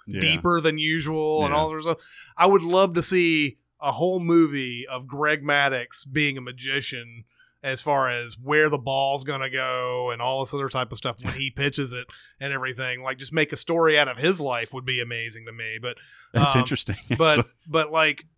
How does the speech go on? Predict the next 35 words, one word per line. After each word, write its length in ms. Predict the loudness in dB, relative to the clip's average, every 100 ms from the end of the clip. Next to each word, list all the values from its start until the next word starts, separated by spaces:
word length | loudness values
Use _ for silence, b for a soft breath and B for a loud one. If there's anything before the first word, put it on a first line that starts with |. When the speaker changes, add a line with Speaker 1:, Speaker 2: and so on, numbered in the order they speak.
| -8
Speaker 2:
but, 180 | -6 -2
like, 300 | 0 0 -2
uh, 100 | -4
and, 140 | -4 -4
like, 200 | -4 -4
he 80 | -6
used 220 | -6 -8
to 80 | -4
do 180 | 0
all 80 | 0
these 260 | 0 -4 -10 -16 -8
things 240 | -6 -6 -10
to 80 |
cheat 400 | -8 -4 -2 -4
too. 220 | 0 0 0
Like, 240 | -4 -8
if 80 | -6
they 140 | -6
were 140 | -6 -10 -10
playing 300 | -2 -2 -2
in 80 | -4
a 60 |
wet 280 | -4 -4 -4
field 540 | -6 -6 -4 -6 -8 -14 b
Speaker 1:
Uh-huh. 180 | -4 -4 -4
Speaker 2:
and 80 |
somebody 360 | -2 2 2 2
hit, 220 | 0 0
like, 200 | 0 -2
an 80 | -4
infield 420 | -6 -2 -2 -2
single, 460 | -4 -4 -2 -4 -6 b b
he'd 220 | -6 -4 0
tell 340 | 2 2 0
the 460 | 0 -2 -2 -4